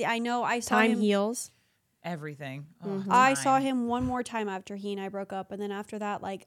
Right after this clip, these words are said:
Speaker 1: I stopped reach-, I just, I didn't text him after.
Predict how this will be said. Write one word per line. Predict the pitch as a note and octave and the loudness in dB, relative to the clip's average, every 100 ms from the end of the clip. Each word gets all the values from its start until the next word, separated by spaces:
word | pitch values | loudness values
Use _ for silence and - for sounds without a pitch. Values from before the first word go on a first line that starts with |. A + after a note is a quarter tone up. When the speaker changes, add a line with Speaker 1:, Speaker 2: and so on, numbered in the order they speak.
| - | -6
Speaker 1:
I | G#3 G#3 G#3 | -4 -2 -4
stopped | - A3 G3+ - | -6 -6 -8 -8
reach-, | G3+ G3 - G#3 | -10 -10 -10 -6
I | G#3+ | -6
just, | G3 G3+ - | -6 -10 -8
I | G3+ | -10
didn't | G3 G#3+ A3 - | -8 -8 -8 -10
text | - A3 - | -14 -10 -8
him | G3+ G3+ G3 _ _ _ | -6 -8 -10 _ _ _
after. | G3+ G#3 - G3 | -4 -4 -6 -8